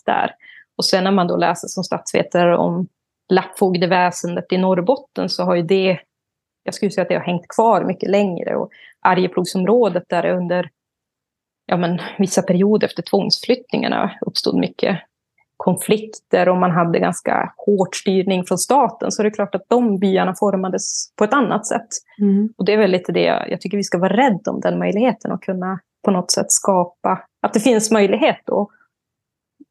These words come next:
Speaker 1: tolka samebyarnas, liksom, funktion lo-, utifrån lite lokala förutsättningar och, och normer och så. Och det, det tycker jag väl ändå när jag ser på de här olika byarna, att jo, men det,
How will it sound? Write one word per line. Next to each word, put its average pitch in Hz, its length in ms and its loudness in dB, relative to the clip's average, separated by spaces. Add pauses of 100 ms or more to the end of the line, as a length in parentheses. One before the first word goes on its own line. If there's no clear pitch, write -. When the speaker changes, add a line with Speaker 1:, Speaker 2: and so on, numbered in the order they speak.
Speaker 1:
tolka 202 640 0 (180)
samebyarnas, 175 920 0
liksom, 185 260 -4
funktion 180 760 0 (540)
lo-, - 80 0 (120)
utifrån 180 440 0
lite 180 180 0
lokala - 680 2 (320)
förutsättningar - 1000 0
och, 208 180 -2 (640)
och - 300 -4
normer 196 440 0
och 208 100 -2
så. - 240 -4 (760)
Och 190 120 0
det, 202 240 2
det 202 100 -2
tycker 220 240 0
jag 180 40 4
väl 190 100 4
ändå 185 260 2
när 175 80 0
jag 190 160 0 (960)
ser 254 260 0
på - 120 -8
de 180 100 -4
här 180 80 -2
olika 180 220 -4
byarna, 180 360 -2
att 180 120 -8
jo, 208 160 2
men 220 120 -2
det, 233 240 -2